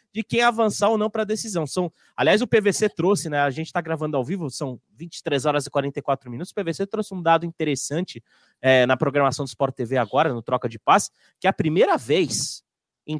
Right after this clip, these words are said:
todas as competições nacionais, isso contando a Taça Brasil lá atrás, que são duas semifinais São Paulo e Rio de Janeiro. É a primeira vez na história do futebol brasileiro que são duas semifinais de São Paulo e Rio, e que pode definir tanto uma final São Paulo e Rio, uma final só Rio, ou uma final só São Paulo. Então,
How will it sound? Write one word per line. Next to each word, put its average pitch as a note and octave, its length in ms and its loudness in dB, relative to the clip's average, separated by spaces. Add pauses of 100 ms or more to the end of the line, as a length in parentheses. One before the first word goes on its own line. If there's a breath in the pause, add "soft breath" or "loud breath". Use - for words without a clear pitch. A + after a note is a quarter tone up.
(140)
todas C4+ 260 4
as G#3+ 140 0
competições F3 480 -2
nacionais, D#3+ 400 0
isso - 80 -10
contando G3 420 -2
a D#3 80 0 (220)
Taça F3 320 4
Brasil C3+ 340 2
lá D#3+ 80 4
atrás, D3+ 320 0 (400)
que F3+ 80 -10
são A#3 180 2
duas G3 280 -2
semifinais B3 720 -2 (320)
São G#3+ 220 -2
Paulo A#3 220 2
e - 20 2
Rio A3 100 2
de G#3 80 -4
Janeiro. F#3 380 2 (400)
É D3 80 4
a - 20 2
primeira C4 340 2
vez A3 200 0
na B3 80 2
história C4+ 340 2
do F#4 40 -4
futebol A3 220 -6
brasileiro G3+ 380 -2
que A#3 200 -8
são G#3+ 200 -4
duas G#3+ 180 -2
semifinais G3+ 520 -2
de E3+ 100 -14
São F#3+ 180 -2
Paulo A3+ 300 2
e - 20 0
Rio, F#3+ 280 -4 (340)
e E3+ 280 -4
que - 120 -10
pode D#3+ 380 2
definir D#3+ 340 -2
tanto D#3 240 -4
uma D3+ 220 -2
final D3 600 2
São C#3+ 220 -8
Paulo C#3+ 220 0
e - 20 -6
Rio, G#3 220 -6
uma E3+ 160 -2
final C#3+ 320 -2
só - 180 -6
Rio, D3 300 -6
ou B3 40 -2
uma A#3+ 140 -4
final G3+ 240 -6
só G3+ 140 -6
São A3 180 -4
Paulo. D#3 260 0
Então, D#3+ 240 -6